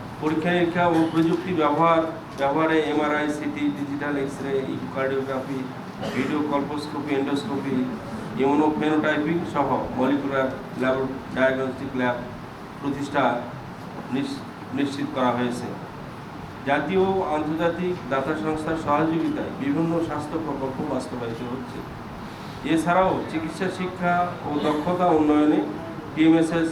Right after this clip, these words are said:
প্রশংসনীয় অবদান রেখে চলেছে দেশব্যাপী বহু-, বহুবিধ চিকিৎসা শিক্ষা প্রতিষ্ঠান, যেমন টিএমএসএস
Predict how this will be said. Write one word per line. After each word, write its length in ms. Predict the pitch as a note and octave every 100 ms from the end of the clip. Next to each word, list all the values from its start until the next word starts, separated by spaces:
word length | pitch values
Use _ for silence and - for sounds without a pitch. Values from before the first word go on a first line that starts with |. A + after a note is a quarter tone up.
| -
প্রশংসনীয় 720 | D#3 D#3 F3+ F3+ F3+ F3 E3+ E3
অবদান 380 | C#3 C#3+ D3 C#3+
রেখে 220 | C3+ C#3 C#3
চলেছে 300 | C#3 C3+ C3 C3+
দেশব্যাপী 540 | C3+ B2+ B2+ - B2 - - - - - -
বহু-, 420 | D3 D3+ D#3+ D#3 - - -
বহুবিধ 380 | C#3+ D3+ D#3 D3+
চিকিৎসা 340 | D#3 D#3+ D#3 E3+ -
শিক্ষা 220 | D#3+ F3
প্রতিষ্ঠান, 500 | D#3+ D#3+ E3 - F3 F#3+ - - - - C3
যেমন 200 | C#3+ D3
টিএমএসএস 440 | D3+ D3+ D3 D3